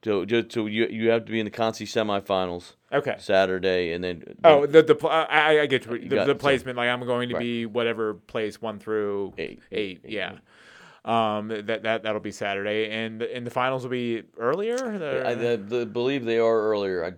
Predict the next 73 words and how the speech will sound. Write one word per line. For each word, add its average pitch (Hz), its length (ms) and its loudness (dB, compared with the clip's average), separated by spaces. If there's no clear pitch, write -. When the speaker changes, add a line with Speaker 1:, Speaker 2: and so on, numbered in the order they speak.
Speaker 1:
wanna 113 220 -4
say 101 220 -6
four, 110 400 -4
but 95 120 -4
I'm 98 140 -4
not 98 160 -4
a 95 60 -8
hundred 101 220 -6
percent 143 320 -2
Speaker 2:
Okay. 113 60 -10
Speaker 1:
sure. 101 220 -4
I, 92 80 -2
I - 60 -10
try 110 180 -2
not 104 200 -6
to 95 40 -18
get 101 140 -6
ahead 101 140 -4
of 92 40 -6
Speaker 2:
So, 95 140 -10
Speaker 1:
myself. 98 340 -8
Speaker 2:
so, 160 300 0
so 156 160 6
again, 165 340 6
like, 131 220 4
like 135 100 0
you're 127 100 -2
saying, 143 200 -4
this 117 160 -8
is, 113 160 -12
this 123 140 -10
is 113 40 -16
probably 143 300 2
good 113 340 4
'cause, 117 260 -6
you 123 120 -8
know, 127 80 -8
'cause 120 140 -4
it's 110 120 -10
not, 120 240 0
like, 104 140 -6
such - 240 -6
a 107 220 -4
late 104 200 -4
night 110 220 -6
for 90 140 -8
everyone. 78 320 -8
Speaker 1:
Absolutely, 95 500 -2
and 123 80 0
it 120 60 -2
Speaker 2:
So. 101 200 -2
Speaker 1:
sh-, 110 40 -8
you 113 140 -2
know, 95 340 -4
it, - 180 -16
like 92 160 -6
I 85 40 -12
say, 87 240 -6
it, 80 120 -14
it, 80 180 -16
and 104 100 -4
it, 107 220 -6
it 117 180 -6
should 117 200 0
be 90 120 -8
'cause 92 200 -10
now 104 100 -2
you're 104 160 -2
gonna 101 100 -8
get 101 200 -6
to - 80 -20
showcase 107 500 -4
everybody, 95 640 0